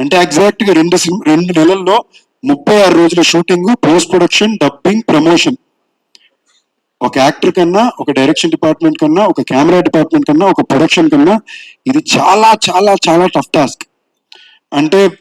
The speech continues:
మీరు జాన్ మాకు పండగ లేదు, న్యూ ఇయర్ లేదు, ఏమీ లేదు, రాత్రి నాలుగు గంటల వరకు షూట్ చేసేవాళ్ళం, మళ్ళీ వెనక్కి వచ్చి షూట్ చేసేవాళ్ళం. So నిజంగానే హ్యూజ్, uh,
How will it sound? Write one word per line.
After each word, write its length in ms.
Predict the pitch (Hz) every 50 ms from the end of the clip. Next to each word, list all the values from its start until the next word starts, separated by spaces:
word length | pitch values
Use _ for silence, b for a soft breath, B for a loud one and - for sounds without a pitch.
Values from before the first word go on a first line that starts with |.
| - 151
మీరు 100 | 160 165
జాన్ 480 | 156 - 147 151 160 180 202 214 214 214 - _ _ _ _ _ - 135
మాకు 160 | 139 147 143
పండగ 360 | 143 - 139 139 151 165 165 165 165
లేదు, 160 | 165 165 170 175
న్యూ 240 | 160 143 139 143 160 170
ఇయర్ 160 | - - - -
లేదు, 140 | 160 160 156 143 143
ఏమీ 180 | 156 - 170 160
లేదు, 240 | 156 151 - 220 254 - _ b b b b _ _ _ - 123
రాత్రి 280 | 139 151 165 - 165 160 156
నాలుగు 240 | 156 165 175 170 175
గంటల 180 | 175 170 180 175
వరకు 140 | 170 165
షూట్ 220 | 165 - 160 - 165
చేసేవాళ్ళం, 360 | 156 - 165 175 185 196 185
మళ్ళీ 200 | 143 143 156 170
వెనక్కి 220 | 156 143 160 - 160
వచ్చి 100 | - -
షూట్ 160 | 151 135 -
చేసేవాళ్ళం. 420 | 139 113 139 135 131 127 135 175 190 - - - _ b b b b _ _ _ _ _ _ _ _ - - -
So 80 | 180 185 180 160 - 190 160
నిజంగానే 420 | 143 170 202 220 226 220 226 240 240 226 - _ _ _ _ - _ _ _ - - _ - - 254 - -
హ్యూజ్, 440 | - 185 208 220 226 226 220 214 - - - - - _ _ _ _ _ _ _ _ _ _ 135
uh, 180 | 131 127 127 117